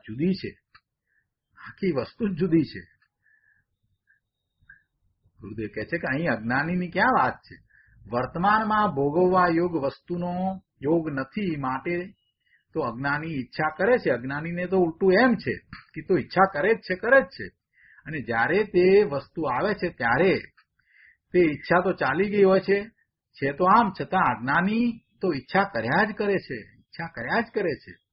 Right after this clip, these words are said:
એટલે અહીંયા એની વાત નથી. જ્ઞાની કેમ ઈચ્છા નથી કરતો, એની સૂક્ષ્મ વાત અહીંયા તો લીધી છે. જ્ઞાનીને વેદ્ય વેદક ભાવ,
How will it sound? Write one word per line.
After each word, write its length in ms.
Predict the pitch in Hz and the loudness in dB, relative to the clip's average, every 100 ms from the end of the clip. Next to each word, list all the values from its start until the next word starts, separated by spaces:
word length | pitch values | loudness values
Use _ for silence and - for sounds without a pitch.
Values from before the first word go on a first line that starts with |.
| _ _ _ _ _ _ _ _ - | _ _ _ _ _ _ _ _ -14
એટલે 140 | 180 | -14
અહીંયા 500 | 107 113 151 185 175 | -8 -6 -2 -2 -2
એની 200 | 151 170 | -4 -2
વાત 240 | 190 - - | -2 -2 -6
નથી. 360 | 226 - 98 - _ _ _ _ _ _ _ _ _ _ _ _ - | -12 -10 -18 -18 _ _ _ _ _ _ _ _ _ _ _ _ -20
જ્ઞાની 640 | 101 110 110 147 247 247 | -16 -10 -6 0 2 2
કેમ 380 | 208 190 214 254 | 0 0 0 2
ઈચ્છા 360 | 202 - 196 190 | -2 -2 0 0
નથી 260 | 156 214 | 0 -8
કરતો, 380 | 196 190 190 185 151 151 185 - _ _ _ _ _ _ _ _ _ _ _ _ _ _ _ | -2 -2 0 0 0 -2 -8 -14 _ _ _ _ _ _ _ _ _ _ _ _ _ _ _
એની 200 | 151 208 | -6 -4
સૂક્ષ્મ 360 | 226 165 - 240 | -4 -6 -6 0
વાત 260 | 233 208 208 | 4 4 4
અહીંયા 240 | 175 165 | 0 0
તો 120 | 165 | -2
લીધી 280 | 131 113 107 | -4 -4 -10
છે. 180 | - - _ _ _ _ _ _ _ _ | -14 -20 _ _ _ _ _ _ _ _
જ્ઞાનીને 640 | 107 107 110 127 185 208 190 185 214 - _ _ _ _ _ _ _ _ _ _ _ - | -16 -12 -8 -6 -2 -2 -2 -2 -4 -14 _ _ _ _ _ _ _ _ _ _ _ -10
વેદ્ય 440 | 120 170 180 185 | -2 -2 0 0
વેદક 360 | 139 139 156 113 | 0 -4 -6 -6
ભાવ, 420 | 98 113 147 | -10 -2 0